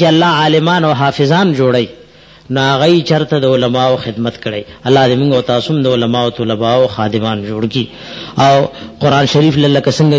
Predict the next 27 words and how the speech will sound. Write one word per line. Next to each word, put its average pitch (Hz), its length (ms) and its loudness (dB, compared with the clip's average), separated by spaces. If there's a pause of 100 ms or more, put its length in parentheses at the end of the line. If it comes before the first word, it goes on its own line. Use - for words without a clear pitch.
کینو، 143 280 4 (340)
نو 123 80 -2
دا 117 200 0
هم 196 180 4
یو 165 100 4
کوشش 156 420 -2
وکړئ. 135 180 2 (100)
ستاسو 147 260 2
د 139 120 0
کلي 151 180 2
ګوره 160 260 2
سوره 175 140 2
اتفاق 151 480 0
او 135 140 4
اتحاد 147 460 -2
دی. 131 80 -10 (520)
دا 143 140 4
ټي 147 180 2 (120)
وي، 139 100 4 (100)
وي 127 140 2
سي 135 200 2
آر، 139 260 2
دا 135 200 0
ګندګي، 127 640 2 (160)
ډنګه 139 340 2
ډونګه، 143 320 2 (680)
کوشش 139 360 4